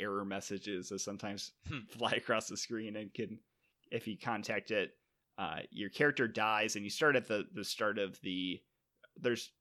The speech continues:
Speaker 1: a bunch of checkpoints as well in this game, so you don't usually
Speaker 2: Okay.
Speaker 1: go that far back.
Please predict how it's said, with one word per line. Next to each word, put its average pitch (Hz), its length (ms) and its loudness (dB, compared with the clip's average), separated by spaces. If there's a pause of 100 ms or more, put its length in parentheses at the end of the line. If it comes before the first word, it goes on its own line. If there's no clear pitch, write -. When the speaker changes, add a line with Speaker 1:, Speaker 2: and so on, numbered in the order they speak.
Speaker 1:
a 98 140 0
bunch 120 260 2
of 95 60 -4
checkpoints 98 680 -2
as 90 120 -6
well 90 420 -2
in 95 100 -8
this 90 180 -8
game, 87 340 -4
so 87 340 -4
you 104 120 -4
don't 117 240 0
usually 95 240 0
Speaker 2:
Okay. 95 100 -2
Speaker 1:
go 90 60 0
that 90 240 0
far 85 160 0
back. 87 480 0